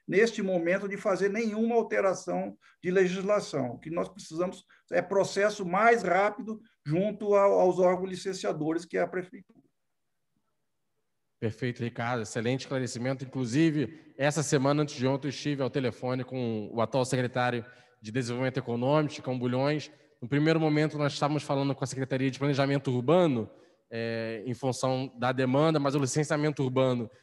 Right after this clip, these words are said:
Speaker 2: ele foi para a Secretaria de Desenvolvimento Econômico, tem lá a sub, a Márcia Queiroz, tava,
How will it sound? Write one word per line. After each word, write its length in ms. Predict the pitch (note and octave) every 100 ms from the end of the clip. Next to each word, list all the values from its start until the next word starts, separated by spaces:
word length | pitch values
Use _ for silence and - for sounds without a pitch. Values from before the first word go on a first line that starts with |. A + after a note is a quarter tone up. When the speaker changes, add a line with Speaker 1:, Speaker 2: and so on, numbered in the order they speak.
| _
Speaker 2:
ele 140 | A#2 A#2
foi 200 | - B2+
para 240 | - D3+
a 60 | E3+
Secretaria 580 | - C#3+ C#3+ C3+ C3+ C#3+
de 100 | B2+
Desenvolvimento 380 | C3 B2 C3+
Econômico, 720 | B2+ - A#2 B2 D#3 E3+ D#3+ D#3 _ _ _
tem 140 | B2+
lá 180 | B2+ B2+
a 40 | A2+
sub, 480 | - C#3 B2+ A#2 G#2 _ _
a 260 | A#2 A2+
Márcia 340 | A2+ B2+ B2+ C3+
Queiroz, 720 | B2+ A#2+ B2 D3+ E3 D#3 - _ _
tava, 300 | - B2+ A#2+